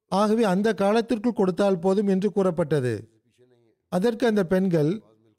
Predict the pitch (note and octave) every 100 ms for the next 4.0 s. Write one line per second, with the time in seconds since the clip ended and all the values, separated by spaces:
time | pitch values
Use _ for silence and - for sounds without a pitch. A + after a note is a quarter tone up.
0 | _ F#3+ A3 A3+ G3 F#3 A#3+ A#3 B3 G#3
1 | G3 F#3+ G3 G3 G#3+ G3 F#3+ E3+ F3+ E3
2 | D#3 C3+ A#2 G#2+ - _ _ _ _ _
3 | _ E3+ F#3+ G3 G3+ G#3 G#3 F3+ C#3